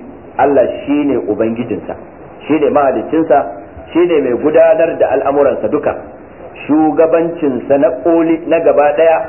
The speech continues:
yana a hannun Ubangijinsa, sai yadda Ubangijinsa ya ce da shi. Shi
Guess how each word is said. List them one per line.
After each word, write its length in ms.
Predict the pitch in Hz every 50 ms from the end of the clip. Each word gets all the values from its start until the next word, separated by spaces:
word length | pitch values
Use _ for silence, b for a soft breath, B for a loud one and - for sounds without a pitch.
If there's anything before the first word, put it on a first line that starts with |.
| - - - - - - - - -
yana 180 | 117 139 147 135
a 160 | 127 92 110
hannun 240 | 123 135 143 143 143 -
Ubangijinsa, 640 | 113 107 110 113 113 123 113 104 92 - - -
sai 160 | - 147 151
yadda 200 | 160 165 - 143
Ubangijinsa 600 | - - 127 131 131 135 135 123 117 98 - -
ya 80 | 107 113
ce 200 | - - 117 104
da 80 | -
shi. 200 | - - - - - - - - - - - - - -
Shi 480 | - 147 156 156 156 151 151 151 -